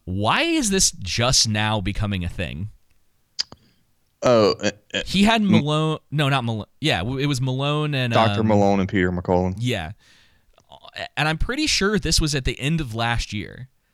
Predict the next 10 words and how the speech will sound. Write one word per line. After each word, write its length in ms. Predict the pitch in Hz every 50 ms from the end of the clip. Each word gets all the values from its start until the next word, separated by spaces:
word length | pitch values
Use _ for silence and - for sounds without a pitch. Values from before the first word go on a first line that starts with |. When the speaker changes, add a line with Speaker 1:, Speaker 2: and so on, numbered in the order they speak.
| _ _ -
Speaker 1:
So 140 | - - 131
we're 160 | 127 156 185
talking, 380 | - 220 208 208 - 202 180 156
like, 280 | 135 113 101 95 85 - _ _ _ _ _ _ _ _ _ _ _ _ _ _ _ _ _ _ -
'cause 120 | - 131
I 40 | 139
think 240 | 139 - 226 240 233
it 80 | 254 139
was 140 | 127 117
December. 640 | - 107 - - 127 120 104 85 - 50 - -